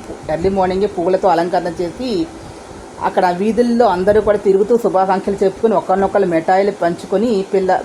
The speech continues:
పిల్లలు పెద్దవాళ్ళకి ఆశీర్-, దాని పాదాలకి తాకి ఆశీర్వాదం తీసుకోవడం, అదేవిధంగా ఈ రాధాకృష్ణ నృత్యాలు చేసుకుంటూ పాటలు పాడుకుంటూ కృష్ణుని స్మరణ చేసుకుంటూ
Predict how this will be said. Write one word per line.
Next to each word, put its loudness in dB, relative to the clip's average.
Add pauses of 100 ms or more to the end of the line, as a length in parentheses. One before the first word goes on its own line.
(100)
పిల్లలు 4
పెద్దవాళ్ళకి 2
ఆశీర్-, 2
దాని 2
పాదాలకి 0 (460)
తాకి 2
ఆశీర్వాదం 2
తీసుకోవడం, 2
అదేవిధంగా 2 (460)
ఈ 4
రాధాకృష్ణ 2
నృత్యాలు 0 (100)
చేసుకుంటూ -2
పాటలు 0
పాడుకుంటూ 0
కృష్ణుని -4
స్మరణ -2 (100)
చేసుకుంటూ -2